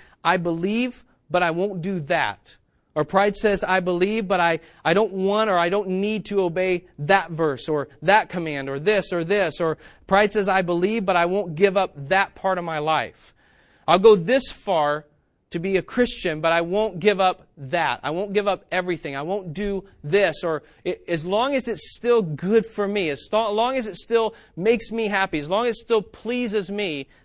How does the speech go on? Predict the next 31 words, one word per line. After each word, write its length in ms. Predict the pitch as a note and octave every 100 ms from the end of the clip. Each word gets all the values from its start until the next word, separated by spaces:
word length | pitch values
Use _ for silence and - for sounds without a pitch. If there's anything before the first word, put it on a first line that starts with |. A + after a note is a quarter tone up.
| -
then 140 | F#3
I'll 160 | F#3+ F#3
do 300 | D#3 A3+ A3
that." 340 | F#3 C3 - _ _ _ _ _ _ _ _ _ _ _ _ _ _ _ _
But 160 | D#3 -
pride 240 | F#3+ G3
says, 240 | G3 F3
"I'll 160 | D#3+ C#3+
only 240 | E3 F3
go 180 | D#3+ D3+
this 240 | C3 E3+ -
far. 440 | - C3 G#2+ - _ _ _ _ _ _ _ _ _ C#3
God's 220 | D3+ E3+
not 320 | G3 G3+ - _ _ - C3+
good 220 | C#3+ G#3
enough 520 | G#3+ F3+ C#3+ C#3+ - _ _ _
to, 200 | C#3+ D3+
for 160 | - E3
me 160 | E3+
to 80 | D#3+
surrender 540 | - D#3 D#3+ F#3+ F#3+
and 180 | F#3 D3+
submit 380 | - D#3 D#3+ D#3
everything 440 | D#3 F3 E3 D3+ C3+
to 80 | A#2+
him. 200 | B2+ A#2+
I'll 140 | D3
only 160 | F#3 F#3
go 140 | F3
this 260 | D#3 E3 -
far." 460 | - C#3 A2+ G2